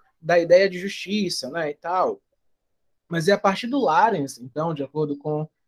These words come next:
o Humberto Ávila, que a gente vai poder falar que os princípios, na verdade, são normas jurídicas e que eles estão, portanto, dentro do ordenamento jurídico.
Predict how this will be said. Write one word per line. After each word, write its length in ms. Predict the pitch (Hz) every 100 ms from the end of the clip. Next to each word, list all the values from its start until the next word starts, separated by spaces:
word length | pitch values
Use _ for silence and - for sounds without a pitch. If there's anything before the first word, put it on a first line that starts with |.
| _ _ -
o 260 | 139 139
Humberto 380 | 139 139 143 131
Ávila, 480 | 127 175 185 123 101 _ _ -
que 80 |
a 40 | 147
gente 220 | 175 170
vai 120 | 170
poder 360 | 170 170 175 175
falar 360 | 180 160 160
que 80 | 165
os 80 | 165
princípios, 440 | - 180 180 180 220
na 80 |
verdade, 320 | 214 220 262 262 _ _ _ _ _ _ _ _ -
são 220 | 320 359
normas 480 | 214 214 240 220 208
jurídicas 600 | 220 180 185 - 196 190
e 60 |
que 80 | 202
eles 240 | 196 190
estão, 480 | 208 202 208 233 269
portanto, 440 | 190 180 185 185 175
dentro 520 | 160 226 311 285 180
do 140 | 165
ordenamento 680 | 160 151 156 143 151 160 131
jurídico. 420 | 131 110 95 -